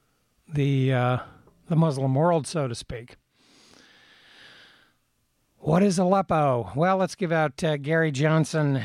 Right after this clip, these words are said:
a brain damage award. Uh, <laughs> he was the Libertarian candidate asked by Mike Barnicle about what would you do about Aleppo. Aleppo, Syria, of course, has been in the news for several years.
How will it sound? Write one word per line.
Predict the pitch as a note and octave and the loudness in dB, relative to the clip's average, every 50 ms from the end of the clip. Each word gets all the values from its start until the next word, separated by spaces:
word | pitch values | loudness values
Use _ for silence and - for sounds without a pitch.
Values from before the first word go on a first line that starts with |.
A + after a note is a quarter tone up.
| A#2 C3+ | -6 -8
a | D#3 D3 D3 C#3+ | -6 -4 -4 -2
brain | B2+ C#3 D3 D3+ D3+ D#3 D3+ | -2 0 0 2 2 2 2
damage | C#3+ D3 C#3+ C#3+ C#3+ C#3 B2 C3 | 2 2 0 0 -2 -4 -6 -4
award. | C#3 C3+ C3+ C#3 C#3 C#3 C3+ C3 G#2 - - - - - _ - | -4 -4 -2 -2 -2 -2 -2 -4 -6 -10 -14 -18 -20 -20 _ -10
Uh, | E3+ D3+ C#3+ C#3 C#3 C#3+ C3 - - - - - | -6 -4 -2 0 0 0 -2 -4 -8 -14 -20 -20
<laughs> | - - _ _ _ _ | -20 -20 _ _ _ _
he | - B3 C#4 | -8 -8 -8
was | D4 - A#3+ G#3 - | -6 -6 -8 -10 -8
the | - E3 | -8 -6
Libertarian | D3 E3 F#3 F#3+ A3+ F#3+ - F#3 F#3 F3+ F3 F3 E3 - | -2 -2 -2 0 0 0 0 2 2 2 2 0 -2 -2
candidate | - D#3+ D#3 D3+ C#3 B2+ B2+ B2+ B2+ D3 D#3+ _ _ _ _ _ _ _ _ - | -2 -2 -2 -2 -2 -2 -2 -2 -2 -2 -4 _ _ _ _ _ _ _ _ -6
asked | D3 D3 D#3 F#3 F3+ - - - _ _ _ _ | -4 -2 0 0 -2 -4 -8 -16 _ _ _ _
by | - D3+ D3 D#3 | -6 -4 -2 0
Mike | D3 D3 D3+ D#3+ E3+ E3 | 2 2 2 0 -2 -2
Barnicle | C#3 B2 D3 D3+ D3+ D#3 C#3+ - E3 F3 F#3+ - _ _ _ _ _ _ _ _ _ _ _ _ _ _ _ _ _ _ _ _ _ _ _ _ _ _ _ _ _ _ _ _ _ _ _ _ - - - | -2 0 0 2 2 0 -2 -2 -2 -4 -4 -4 _ _ _ _ _ _ _ _ _ _ _ _ _ _ _ _ _ _ _ _ _ _ _ _ _ _ _ _ _ _ _ _ _ _ _ _ -20 -10 -4
about | - D#3 C#3+ D#3 D3+ D3+ C3+ C3 | -2 0 0 2 2 2 2 2
what | C#3+ E3 E3 C#3+ | 0 0 0 0
would | E3+ D#3 D3 | -2 -2 -2
you | D#3+ C#3 | -4 -2
do | B2+ D3+ D#3+ D#3 D#3 D3+ D#3+ C#3 | 0 0 2 2 2 0 0 -2
about | C#3+ C3+ D3 C#3+ C#3+ C#3+ | -2 -2 0 0 2 2
Aleppo. | C#3 D3 F#3 A3+ - - G2+ G#2+ A#2 D#3 - _ _ _ _ _ _ _ _ _ _ _ _ _ _ _ _ _ _ _ _ _ - | 2 2 0 0 -2 -4 -8 -12 -12 -14 -18 _ _ _ _ _ _ _ _ _ _ _ _ _ _ _ _ _ _ _ _ _ -4
Aleppo, | F3+ E3 D3+ D3 D#3 E3+ D#3+ - E3+ D#3+ D#3+ D#3 D#3 D3 C#3+ | 0 2 2 4 4 2 2 2 2 2 4 4 2 2 0
Syria, | - - - F3 F3 E3+ D#3+ D3+ | -2 -6 -4 -4 -2 -2 -2 -2
of | C#3+ C3+ - | -4 -4 -6
course, | - D#3+ D#3 D#3 C#3 - | -6 -4 -2 -2 -2 -4
has | D#3 C3 | -8 -8
been | - E3 D#3+ | -6 -4 -2
in | D#3 D3+ | -2 0
the | C#3+ C#3 | 0 0
news | C#3 D3 D#3+ D#3+ D#3 C#3 - | 2 2 4 4 2 2 -2
for | - D#3 C#3 | -4 -4 -4
several | - - - F3 F#3+ G3+ F3 D3 C3+ | -4 -2 -2 0 0 0 0 -2 -2
years. | C3 B2+ B2 B2+ C#3 D#3+ E3+ - - - | -2 -4 -4 -4 -4 -4 -6 -8 -12 -18